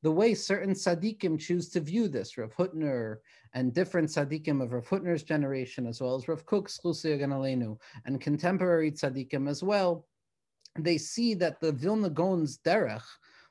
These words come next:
was not chas v'shalom to be misnagid against the light of the Baal Shem Tov, but it was to ensure that the Baal Shem Tov's light would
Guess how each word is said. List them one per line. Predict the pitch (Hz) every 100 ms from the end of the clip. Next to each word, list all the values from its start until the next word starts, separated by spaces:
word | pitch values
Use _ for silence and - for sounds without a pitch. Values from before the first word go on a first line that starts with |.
| -
was | 156 147
not | 247 262
chas | - 185 -
v'shalom | 170 156 180 175 165 156
to | 151
be | 143
misnagid | 139 135 - 156 170 165 151 139
against | 135 131 -
the | 135
light | 127 120
of | 113
the | 117
Baal | 107
Shem | 113 113 107 107
Tov, | 113 151 - - - _ -
but |
it | 180
was | 175 180 175
to | - 196 185
ensure | 165 156 - 233 254 214
that | 165 170 165
the |
Baal | 156 147
Shem | - 196 214
Tov's | 208 185 156 123 -
light | 147 190 196 113 - _ _ _ -
would | 143 165 165